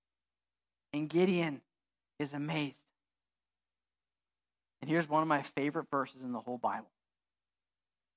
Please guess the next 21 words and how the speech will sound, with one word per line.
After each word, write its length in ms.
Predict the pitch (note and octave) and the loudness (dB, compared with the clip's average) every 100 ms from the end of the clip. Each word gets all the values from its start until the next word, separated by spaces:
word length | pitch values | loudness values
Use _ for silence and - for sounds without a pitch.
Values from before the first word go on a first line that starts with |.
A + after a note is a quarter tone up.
| _ | _
Judges 540 | - D3+ D3+ D#3+ D3+ - _ _ | -4 -4 -2 -6 -6 -12 _ _
chapter 380 | - C3 - A#2+ - - | -2 -2 -2 -14 -14 -6
six, 360 | E3 - - - _ _ - | -6 -6 -20 -20 _ _ -12
verse 140 | A#2 _ | -12 _
twenty-four. 500 | B2 C#3 C3 A#2+ A2 - _ _ _ _ _ _ _ _ _ _ _ _ _ _ _ _ | -8 -6 -8 -10 -10 -12 _ _ _ _ _ _ _ _ _ _ _ _ _ _ _ _
So 80 | C3 | -8
Gideon 460 | B2+ D#3 E3 F3 D#3+ | 0 2 2 0 2
built 280 | D#3+ D3+ | 2 2
an 120 | D3+ C3+ | -2 0
altar 480 | C3+ C3 C#3 C#3+ | 2 0 -2 -6
to 160 | C3+ C#3+ | -6 -2
the 120 | C3+ | -2
Lord 300 | B2+ B2 A#2 _ _ _ _ _ _ | -2 -4 -6 _ _ _ _ _ _
there 180 | B2+ A#2 | -4 -4
and 120 | B2 | -6
called 260 | A#2+ B2+ B2 | -2 -2 0
it 100 | A#2+ - | -4 -4
"The 80 | |
Lord 640 | A#2+ A2+ A#2+ B2+ B2+ B2 A#2+ _ _ _ | -8 -6 -8 -4 -4 -4 -10 _ _ _
is 260 | A#2+ B2+ A2 - _ _ _ _ _ | -12 -12 -14 -18 _ _ _ _ _
Peace." 100 | - | -20